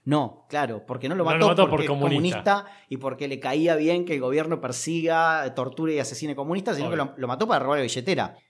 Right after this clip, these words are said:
Speaker 1: Esto no significa que no sea delito, es un homicidio
Speaker 2: Está claro,
Speaker 1: calificado.
Speaker 2: está claro.
Speaker 1: ¿Está bien?
Speaker 2: Es como la diferencia entre el homicidio y el homicidio agravado por una cuestión de género, el femicidio.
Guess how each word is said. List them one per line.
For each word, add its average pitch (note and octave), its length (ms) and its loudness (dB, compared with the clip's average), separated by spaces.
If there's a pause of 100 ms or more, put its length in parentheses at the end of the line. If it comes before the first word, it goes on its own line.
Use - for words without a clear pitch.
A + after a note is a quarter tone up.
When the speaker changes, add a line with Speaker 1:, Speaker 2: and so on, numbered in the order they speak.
(100)
Speaker 1:
Esto G3 160 -4
no D#3 60 0
significa C#3 300 2
que B2 40 2
no B2+ 120 0
sea D3 160 0
delito, C3 360 0
es A2 100 -8
un D3+ 60 -2
homicidio B2 320 -2
Speaker 2:
Está C#3 80 2
claro, D3 100 2
Speaker 1:
calificado. D#3+ 360 8
Speaker 2:
está A#2 100 2
claro. G#2 160 -12 (160)
Speaker 1:
¿Está A#2+ 180 -6
bien? D3+ 240 -2
Speaker 2:
Es G3 80 0
como G3+ 160 6
la D#3+ 80 2
diferencia E3 360 0
entre C3+ 200 -4
el C3 80 -4
homicidio F#3+ 880 -4
y C3 200 -6
el A#2 220 -4
homicidio A#2 500 -8
agravado C3 600 -2
por B2+ 260 -2
una A#2+ 120 -8
cuestión G#2+ 240 -12
de B2 80 -6
género, C#3+ 460 -4
el A#2+ 100 -12
femicidio. A#2 680 -4